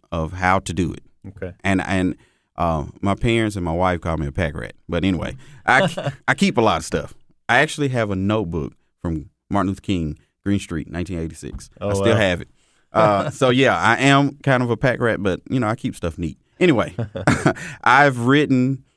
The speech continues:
Speaker 1: and kept notes of things, even from vision statements that I wanted, certain things. I have a notebook that I, I, I, in nineteen ninety-eight that I wrote about,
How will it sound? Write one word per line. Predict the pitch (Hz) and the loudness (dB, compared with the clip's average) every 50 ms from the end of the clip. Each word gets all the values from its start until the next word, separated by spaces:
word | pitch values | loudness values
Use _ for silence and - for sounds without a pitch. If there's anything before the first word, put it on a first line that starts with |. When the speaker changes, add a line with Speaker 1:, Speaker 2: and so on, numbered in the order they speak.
| _ _ _ - | _ _ _ -2
Speaker 1:
and | 107 104 98 | -2 -2 0
kept | - 131 120 - | 0 0 0 2
notes | 113 113 113 110 113 107 - - - - | 2 2 2 2 2 0 -2 -8 -10 -4
of | - 101 95 85 87 - _ _ - | -2 -2 -2 -2 -6 -12 _ _ -2
things, | - 120 120 120 120 117 110 104 - - | 0 2 2 2 2 0 -2 -4 -6 -4
even | - 127 139 147 143 131 | -2 0 0 2 0 0
from | 120 - - 107 104 101 90 | -2 -2 -2 -2 0 0 0
vision | 92 113 120 123 117 110 98 87 | 0 0 0 0 0 -2 -4 -4
statements | - - 104 104 95 92 92 87 | -2 -4 -4 -2 -2 -2 -4 -4
that | - 90 90 90 | -4 -4 -2 -2
I | 87 85 | -2 -2
wanted, | 87 90 92 98 98 95 80 - _ | -2 -2 -2 0 0 -2 -4 -6 _
certain | - - 95 - 80 92 | -6 -6 -4 -4 -4 -4
things. | - 104 98 95 90 85 - - | -2 -2 0 0 -2 -4 -6 -6
I | - | -2
have | 101 107 110 110 | -2 0 0 0
a | 98 | 0
notebook | 92 95 101 107 104 87 95 87 85 80 | 0 0 0 0 0 -2 -2 -4 -2 -2
that | 90 87 | -2 -2
I, | 85 85 87 80 - _ _ _ _ _ _ - | 0 0 -2 -2 -6 _ _ _ _ _ _ -8
I, | - 85 82 80 - - | -4 -2 -2 -2 -4 -4
I, | - 69 71 65 - _ _ _ _ _ - | -6 -6 -6 -6 -8 _ _ _ _ _ -6
in | 85 85 | -4 -2
nineteen | 87 98 104 104 - 107 | 0 0 0 0 0 0
ninety-eight | 101 95 95 92 90 101 107 92 - - | 0 0 0 0 0 0 -2 -2 -4 -4
that | 90 80 | -2 -2
I | 80 82 | 0 0
wrote | 82 80 87 98 120 175 165 | 0 0 2 2 2 2 2
about, | 101 82 85 80 78 78 - | 2 0 0 0 0 -2 -4